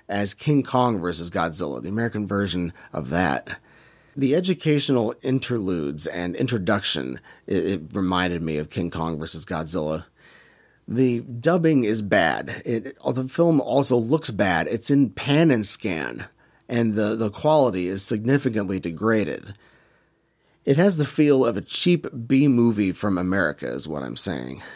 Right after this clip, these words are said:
It's boring and it looks cheap. I never liked the English language versions of any of these. If you've been listening to Kaiju Vision Radio before, then you know what I'm talking about. There's another part in the English language version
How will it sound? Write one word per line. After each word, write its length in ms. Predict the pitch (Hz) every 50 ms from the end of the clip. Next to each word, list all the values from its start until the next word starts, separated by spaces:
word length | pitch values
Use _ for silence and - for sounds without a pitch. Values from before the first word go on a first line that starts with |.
| - - - _ _ _ - - - - - _ _ _ _ _ _ _ _
It's 180 | - 135 127 -
boring 600 | 117 110 113 123 131 139 151 160 156 156 156 151
and 180 | 104 - 123 120
it 40 | 123
looks 260 | 117 120 120 - -
cheap. 480 | - - - - 123 123 123 120 - - -
I 160 | - 104 113
never 380 | 113 113 117 143 165 160 156 131
liked 320 | 107 104 113 123 123 117
the 80 | - 104
English 260 | 110 113 110 104 104
language 280 | 113 113 107 110 98 90
versions 380 | 90 113 113 107 98 104 87
of 60 | 80 87
any 220 | 110 127 131 127
of 100 | 117 104
these. 420 | 110 110 110 110 110 113 110 - - - - - _ _
If 120 | - 120
you've 140 | 123 120 113
been 200 | 110 113 104 110
listening 340 | 120 139 - - 147 139 123
to 80 | 107 101
Kaiju 400 | - 135 127 123 120 110 113 104
Vision 320 | 110 110 104 90 98 98
Radio 320 | 98 101 101 101 101 104
before, 580 | 90 73 - - - 135 131 135 135 139 143 143 - - - - - -
then 140 | _ 113 110
you 100 | 98 101
know 140 | 101 120 120
what 140 | 110 104 101
I'm 100 | 95 90
talking 380 | - - 95 80 78 - 60
about. 260 | 52 50 50 50 - - - - - - - _ _ _ _ _ _ _ _
There's 220 | - 131 143 135 135
another 240 | 151 175 180 165
part 300 | - - 131 117 110 87
in 100 | 85 98
the 140 | 98 95 73
English 380 | 85 110 101 92 98 95 92 98
language 500 | 104 98 98 90 92 90 - - - -
version 640 | - 107 101 101 104 98 101 101 85 85 85 85 92